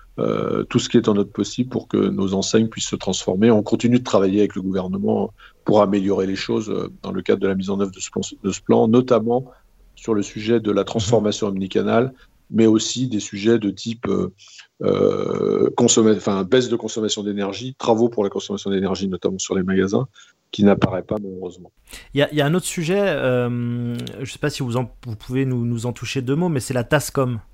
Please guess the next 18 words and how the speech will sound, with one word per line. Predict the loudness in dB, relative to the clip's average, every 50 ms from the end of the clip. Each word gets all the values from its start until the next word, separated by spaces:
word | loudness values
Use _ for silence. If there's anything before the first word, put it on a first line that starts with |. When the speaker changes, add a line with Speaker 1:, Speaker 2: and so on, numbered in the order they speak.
| -20 -20 -20 -6 0
Speaker 1:
Ouais, | 4 8 8 8 8 6 4
donc | 2 -2 -4 -4 -2
la | -2 -2 2
tascom, | 2 0 0 2 0 0 0 0
c'est | -4 -8 -8
une | -8 -10 -4
taxe | 0 0 0 0 -2 -8
qui, | -10 -8 -6 -4 -2
euh, | -2 -2 -2 -4 -6 -8 -10 -16 -20 -20 -20 -20 -20 -12 -8
pour | -8 0 2
faire | 2 2 2 2
très | 0 0 2
simple, | 2 2 2 2 2 2 0 -2 -2
euh, | 0 0 0 0 0
s'applique | 0 0 0 0 -2 -8 -10 -4 -4
au | -4
commerce, | 2 2 2 4 6 4 4 2 0 -4 -4 -4 -6 _ _ _ -20 -20 -20 -10 -4
euh, | -2 0 0 2 2 2 2 2 2 2 2 2 2 2 2